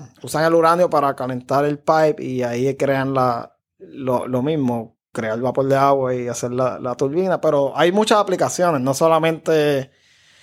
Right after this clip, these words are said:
es para generar electricidad, también es para generar calor. Este,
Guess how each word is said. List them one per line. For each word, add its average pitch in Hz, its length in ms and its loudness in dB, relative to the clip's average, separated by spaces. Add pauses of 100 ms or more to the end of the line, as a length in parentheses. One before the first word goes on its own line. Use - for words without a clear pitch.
(120)
es 143 140 -2
para 139 260 2
generar 135 340 0
electricidad, 135 560 0
también 123 380 -4
es 131 160 0
para 127 340 -2
generar 120 400 -6
calor. 135 640 2
Este, 117 680 -10